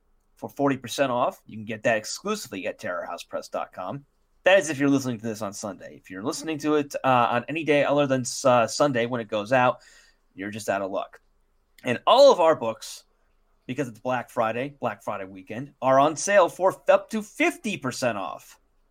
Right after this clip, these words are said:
at terrorhousepress dot com, including such classics as Letters from a Heartbroken Pervert by Richard Power,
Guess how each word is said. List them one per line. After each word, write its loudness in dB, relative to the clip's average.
at -4
terrorhousepress 0
dot -4
com, -10
including -2
such 0
classics 0
as 0
Letters 4
from -2
a 2
Heartbroken 2
Pervert -2
by 0
Richard -6
Power, 0